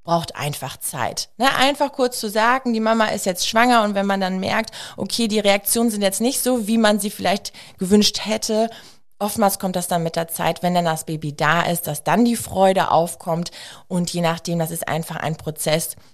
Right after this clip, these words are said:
Ich sage immer, so viel wie möglich das Kind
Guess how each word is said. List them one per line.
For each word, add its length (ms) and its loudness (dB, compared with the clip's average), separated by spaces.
Ich 140 -4
sage 240 4
immer, 420 0
so 160 -6
viel 280 -2
wie 80 -2
möglich 340 -2
das 220 -6
Kind 300 -4